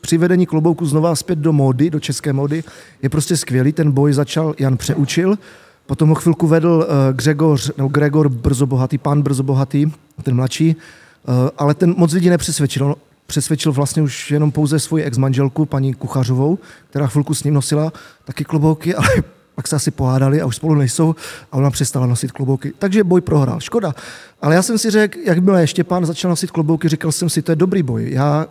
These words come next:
chci přivést klobouky zpět do, jako, do módy, aby čeští muži nosili klobouky," tak jsem taky začal nosit klobouky.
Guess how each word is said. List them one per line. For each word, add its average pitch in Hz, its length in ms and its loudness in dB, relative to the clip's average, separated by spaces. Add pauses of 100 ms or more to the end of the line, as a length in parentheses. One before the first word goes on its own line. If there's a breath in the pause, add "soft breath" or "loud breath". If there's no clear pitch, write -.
(100)
chci - 320 -6
přivést 147 460 -2
klobouky 139 400 -2
zpět 143 280 -2
do, 131 280 0 (500 soft breath)
jako, 127 420 -2 (160)
do 147 140 0
módy, 143 480 2 (220)
aby 131 180 -4
čeští 143 320 -4
muži 143 340 0
nosili 135 320 -4
klobouky," 143 440 -4
tak - 220 -10
jsem 175 140 -6
taky 160 200 -8
začal 175 280 -6
nosit 175 220 -8
klobouky. 185 500 -4